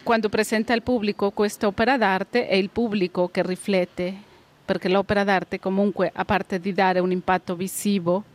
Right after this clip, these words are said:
per ammirarla, credo che uno dei compiti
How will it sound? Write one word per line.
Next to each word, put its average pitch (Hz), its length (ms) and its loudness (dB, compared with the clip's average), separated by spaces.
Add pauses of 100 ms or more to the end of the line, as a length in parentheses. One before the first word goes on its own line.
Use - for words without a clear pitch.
(120)
per 180 160 0
ammirarla, 180 800 0 (260)
credo 185 300 2
che 175 280 0 (200)
uno 190 240 2
dei 175 180 0
compiti 180 640 -2